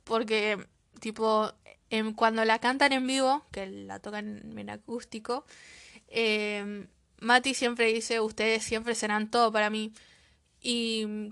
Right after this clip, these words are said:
creo que esa es una de las únicas interpretaciones que yo le daría, pero obviamente que hay más interpretaciones, si no el arte es monótono, y si no le das tu propio significado,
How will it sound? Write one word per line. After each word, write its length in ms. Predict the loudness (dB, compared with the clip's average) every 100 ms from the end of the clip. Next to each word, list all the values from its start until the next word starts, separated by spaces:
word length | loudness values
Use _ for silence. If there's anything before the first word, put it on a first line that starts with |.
| _
creo 300 | -2 -2 2
que 140 | 0
esa 280 | 2 0 0
es 120 | -2 _ _ _ _ -6
una 320 | -2 4 4
de 120 | 4
las 360 | 0 -2 -4 -12
únicas 440 | -6 0 4 2 0
interpretaciones 760 | -6 -6 -6 -8 -2 -2 -2
que 100 | -6
yo 140 | -6 -4
le 100 | -2
daría, 480 | -2 -2 0 0 0 -18 -20 _ _
pero 760 | 4 6 6 4 4 2 0 -4 -12 _ _ _ -20 -8
obviamente 520 | 2 6 6 6 2 0
que 260 | 0 -4 -10 _ _ _ -2
hay 240 | 4 4
más 280 | 6 2 0
interpretaciones, 880 | 0 0 0 -2 0 2 2 2 -2
si 100 | -2
no 160 | -2
el 100 | 2
arte 480 | 2 2 0 -2 -2
es 240 | -2 -6 -6
monótono, 640 | -4 0 2 2 0 -4
y 80 | -6
si 120 | -4
no 100 | -2
le 80 | 4
das 320 | 6 6 2 _
tu 140 | -12
propio 340 | 2 2 2 -4
significado, 880 | -2 -4 -6 2 6 6 6 2